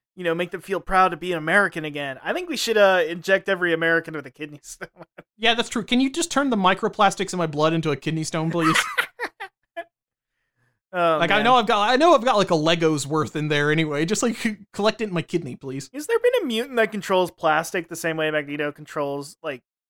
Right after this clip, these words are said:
Speaker 1: magnetism?
Speaker 2: I don't think so. I think
Speaker 1: 'Cause
Speaker 2: there
Speaker 1: that
Speaker 2: is
Speaker 1: would,
Speaker 2: an
Speaker 1: that, if they wanted to make, like, a, this is a villain scarier than Magneto, they'll make Plastic Guy.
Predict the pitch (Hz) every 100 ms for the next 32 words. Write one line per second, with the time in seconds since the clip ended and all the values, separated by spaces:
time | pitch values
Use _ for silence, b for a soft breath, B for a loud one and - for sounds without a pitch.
0 | _ 151 139 143 - 156 160 156 170 _
1 | _ _ _ _ 220 285 - - 147 -
2 | - 117 117 - 165 233 381 - 233 285
3 | 349 185 208 240 226 220 262 311 330 339
4 | 247 202 202 190 165 - - 143 _ _
5 | 180 - 165 143 156 151 139 - - 156
6 | 151 151 147 143 139 135 143 143 131 123
7 | 127 147 156 160 - - 143 139 - 147
8 | 139 120 113